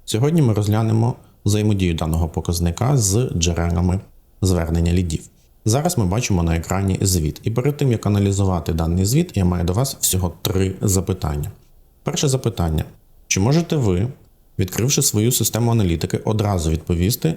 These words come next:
скільки у вас цільових лідів в системі? Відповідь: Давайте домовимось, буде так чи ні. Чи можете ви, відкривши свою систему аналітики, відповісти, скільки у вас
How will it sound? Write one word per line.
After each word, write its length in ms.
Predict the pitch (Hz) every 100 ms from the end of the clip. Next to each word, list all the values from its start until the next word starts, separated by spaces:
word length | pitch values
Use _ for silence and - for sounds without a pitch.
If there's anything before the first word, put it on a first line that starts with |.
| -
скільки 440 | - 107 90 82
у 60 | 82
вас 200 | 117 -
цільових 520 | - 87 87 92 -
лідів 260 | 80 95
в 60 | 107
системі? 520 | - 92 - 78 73 - - - _ _ -
Відповідь: 460 | 147 156 151 147 -
Давайте 280 | - 92 90
домовимось, 440 | 85 92 113 110 92
буде 200 | 87 - -
так 240 | 104 101
чи 140 | - 95
ні. 180 | - - - - - _ _ _ _ _ _ _ _ _
Чи 100 | -
можете 340 | 120 165 180
ви, 380 | 139 98 90 117 143 - _
відкривши 500 | - 98 123 143 151
свою 320 | 139 127 120
систему 380 | 117 123 101 107
аналітики, 500 | 127 120 87 92 -
відповісти, 600 | 92 90 90 104 135 151 -
скільки 340 | - 120 123
у 40 |
вас 180 | 120 123